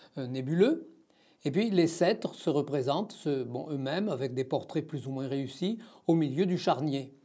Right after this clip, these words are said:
dans ce contexte du Lazaret, c'est-à-dire de l'hôpital. Évidemment, ce n'est pas une peinture à des, qui ait des ambitions esthétiques, euh, extraordinaires, c'est un ex voto,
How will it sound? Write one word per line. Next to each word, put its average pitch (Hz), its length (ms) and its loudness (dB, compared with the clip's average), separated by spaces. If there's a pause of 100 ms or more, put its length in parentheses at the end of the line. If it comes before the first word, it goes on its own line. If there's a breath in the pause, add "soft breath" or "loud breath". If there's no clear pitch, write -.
(360 soft breath)
dans 156 220 0
ce 180 120 -2
contexte 165 680 0
du 135 340 -8
Lazaret, 151 460 2
c'est-à-dire 139 240 -8
de 143 60 0
l'hôpital. 170 600 2 (720 soft breath)
Évidemment, 156 340 0
ce 175 120 -4
n'est 160 120 0
pas 165 140 4
une 151 180 0
peinture 151 420 2
à 123 80 2
des, 131 200 -4
qui - 180 -4
ait 131 40 0
des 123 180 -2
ambitions 139 480 0
esthétiques, 139 480 -6
euh, 127 240 -2
extraordinaires, 147 720 0 (320 loud breath)
c'est 139 200 -2
un 160 120 4
ex 160 160 2
voto, 208 500 8